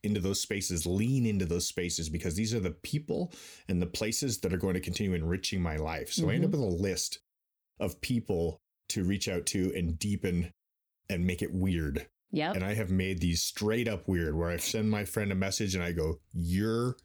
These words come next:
Speaker 1: the most awesome person in the whole fucking world.
Speaker 2: <laughs>
Speaker 1: I love you deeply. I'm never gonna stop hugging you."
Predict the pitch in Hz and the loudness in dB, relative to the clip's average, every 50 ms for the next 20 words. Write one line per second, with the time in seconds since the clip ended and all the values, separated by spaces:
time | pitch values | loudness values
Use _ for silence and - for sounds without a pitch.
0 | _ _ - 85 80 78 - - - - - 98 117 120 120 - 117 104 - 110 | _ _ -2 0 0 0 -2 -4 -8 -8 -6 -4 -4 -2 -2 -2 -2 -2 0 0
1 | 95 - - 95 78 71 71 76 - - - 139 143 143 127 - - 104 92 90 | -2 0 0 -2 -2 -2 -2 -4 -4 -2 -2 -2 0 -2 -2 -2 0 0 2 2
2 | 87 85 85 85 80 - - - 508 494 - - 95 - 605 - 85 78 82 85 | 2 4 2 2 0 0 -2 -2 -2 -2 -2 0 0 2 2 2 0 0 -2 -2
3 | 87 80 - 120 117 117 - - 113 107 104 104 - - - - - 104 98 98 | -4 -2 -2 0 0 0 0 2 2 2 2 0 -2 -2 -4 -2 0 2 2 2
4 | 98 98 98 95 95 92 87 92 - - 90 - - 82 76 73 71 69 64 64 | 4 2 2 2 0 0 0 0 -2 -2 -2 -2 -2 -2 0 0 -2 -2 -4 -6